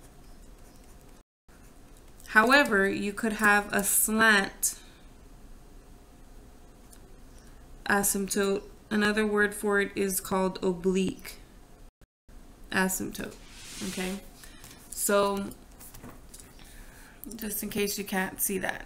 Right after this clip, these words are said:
okay? So if the degree of the numerator is bigger than the degree of the denominator, whether it's by one or more than one, in both cases, you do not have a horizontal asymptote. This one doesn't have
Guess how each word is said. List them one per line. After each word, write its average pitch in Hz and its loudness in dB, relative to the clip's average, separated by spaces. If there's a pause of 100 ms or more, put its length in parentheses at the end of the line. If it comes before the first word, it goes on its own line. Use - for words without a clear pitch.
(140)
okay? 196 -6 (340)
So - 0
if 208 0
the 220 2
degree 226 2
of 285 0
the 294 4
numerator 262 4
is 185 0
bigger 214 2
than 240 -2
the 233 -2
degree 226 -2
of 226 -4
the 226 -2
denominator, 240 0 (100)
whether 226 4
it's 220 0
by 220 6
one 240 4
or 202 2
more 202 2
than 190 0
one, 180 -2 (340)
in 190 0
both 233 2
cases, 220 0
you 196 -2
do 190 -2
not 190 4
have 202 4
a 196 -2
horizontal 185 0
asymptote. - -2 (920)
This 240 4
one 214 4
doesn't 214 2
have 196 6